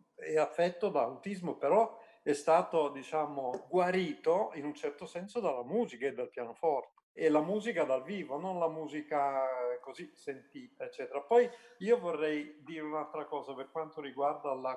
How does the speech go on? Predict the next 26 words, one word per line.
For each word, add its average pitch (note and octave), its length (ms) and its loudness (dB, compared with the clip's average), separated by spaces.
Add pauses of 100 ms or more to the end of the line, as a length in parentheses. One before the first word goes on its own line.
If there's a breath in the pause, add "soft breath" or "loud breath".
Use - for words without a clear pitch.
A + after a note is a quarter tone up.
cultura C#3 800 -2 (1080)
del D#3 280 -2
suono C3 460 2
che C3 120 -8
si C3 160 -12
sta C#3+ 200 0
perdendo. B2 1120 0
Noi F#3 300 4
abbiamo E3 500 4
tutti D#3 380 -10
queste, D3 400 -4
queste D#3+ 340 -2
piattaforme, D3+ 920 0
queste D3+ 320 -4
cose, D3+ 360 2
eccetera, C#3+ 540 0
Spotify, C#3 920 4
piuttosto D3 600 -2
che D3 440 -2 (100)
YouTube, D3+ 580 2
piuttosto D#3+ 600 0
che D#3 120 2
altre, D3 440 2
ma E3 100 4
ti F3+ 160 -4
danno G3+ 540 2